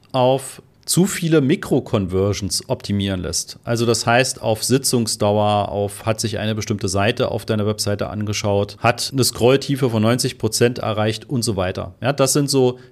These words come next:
Hilfsconversions oder auch Mikro-Conversions genannt. Die sind zwar nett, um den Algorithmus zu füttern und oftmals auch wirklich für eine gewisse Zeit lang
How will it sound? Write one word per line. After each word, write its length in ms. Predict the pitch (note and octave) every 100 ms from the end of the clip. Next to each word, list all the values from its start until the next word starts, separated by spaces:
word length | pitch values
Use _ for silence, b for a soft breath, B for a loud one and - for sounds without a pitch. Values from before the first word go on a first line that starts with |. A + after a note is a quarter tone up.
| B
Hilfsconversions 1000 | B2+ D3+ F#3 - D#3+ C#3 C3+ C#3+ D3 B2+
oder 180 | G#2 F#2+
auch 140 | G2+
Mikro-Conversions 880 | C#3 D3 D#3 D3 C3 A2+ A2+ A#2 B2
genannt. 400 | - A2 A2 A#2+ - B B B B
Die 80 | A2+
sind 220 | A#2 E3+
zwar 240 | - B2+ G#2+
nett, 340 | A#2+ - -
um 180 | - A#2+
den 120 | A#2+
Algorithmus 640 | B2 A#2+ A2+ B2 C3 A2+
zu 80 | -
füttern 440 | - - G3 G#3+ G3
und 140 | B2
oftmals 380 | A#2+ - A#2+ G#2
auch 180 | G#2+ -
wirklich 300 | A#2 B2+ -
für 180 | A#2+
eine 220 | G#2 A2+ G#2
gewisse 360 | G#2 C3 C#3
Zeit 360 | - A#2 A#2 A#2+
lang 260 | A#2 A2